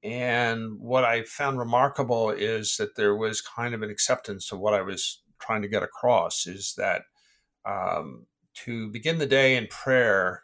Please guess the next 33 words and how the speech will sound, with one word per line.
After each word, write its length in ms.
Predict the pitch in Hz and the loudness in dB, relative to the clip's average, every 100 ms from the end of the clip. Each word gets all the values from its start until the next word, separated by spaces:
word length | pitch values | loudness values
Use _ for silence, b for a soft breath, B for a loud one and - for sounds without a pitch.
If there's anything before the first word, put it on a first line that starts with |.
| - | -12
is 140 | 104 | -12
probably 760 | - 131 131 123 110 110 98 B B B | 0 0 2 0 -2 -2 -4 B B B
the 80 | - | -4
most 220 | 120 120 | 0 0
appropriate 640 | 110 - 143 131 123 117 110 | -2 0 2 4 2 -2 -4
and 200 | 107 104 | -6 -4
wonderful 500 | 107 117 117 - 101 | -4 -2 -4 -4 -2
way 560 | 101 107 104 98 90 - - | 2 4 4 2 0 -4 -2
of 460 | 92 95 95 - _ | 0 0 -4 -20 _
beginning 420 | 113 104 110 110 | -14 -4 -4 -2
the 100 | 104 | -6
day, 500 | 104 101 98 90 87 - b b b | 0 0 2 -2 -4 -10 b b b
not 120 | - 151 | -4 -2
because 300 | 147 147 135 | 0 0 0
you 120 | 113 | 2
don't 220 | 123 113 | 2 2
know 140 | 113 | 2
what's 220 | 107 104 - | 2 0 -2
going 180 | 107 | -2
to 80 | 104 | -2
happen, 560 | 101 104 104 107 101 98 | 0 0 0 -2 -10 -10
whether 240 | 98 98 95 | -8 -6 -6
it's 160 | 95 | -6
going 160 | - 101 | -6 -6
to 60 | 98 | -4
be 100 | 98 | -6
a 100 | 90 | -4
good 180 | 98 | -6
day 260 | 95 98 95 | 0 0 0
or 120 | 95 | -2
a 60 | 92 | -2
bad 260 | 92 90 | 0 -2
day, 320 | 85 80 76 | 0 -2 -2